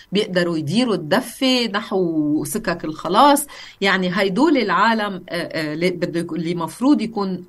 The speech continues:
آه، ي-، الناس ما فيها تحط منها لحالها الأشياء على مسار واضح. قد ما كنت أنا فاعل اقتصادي مهم،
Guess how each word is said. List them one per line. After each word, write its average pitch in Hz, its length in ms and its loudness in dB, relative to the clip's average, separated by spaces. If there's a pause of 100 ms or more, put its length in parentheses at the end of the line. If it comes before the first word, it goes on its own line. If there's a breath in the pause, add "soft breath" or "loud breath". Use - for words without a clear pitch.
(140)
آه، - 20 -4
ي-، 151 400 -2 (320 loud breath)
الناس 247 340 2
ما 254 120 4
فيها 381 240 2
تحط - 380 -2
منها 202 400 0 (100)
لحالها 214 500 2
الأشياء 165 420 -6
على 160 180 -6
مسار 165 360 -6
واضح. 170 400 -2 (360 loud breath)
قد 254 180 4
ما 320 100 6
كنت 294 300 2
أنا 254 220 2
فاعل 226 400 4
اقتصادي 180 680 0
مهم، 170 420 0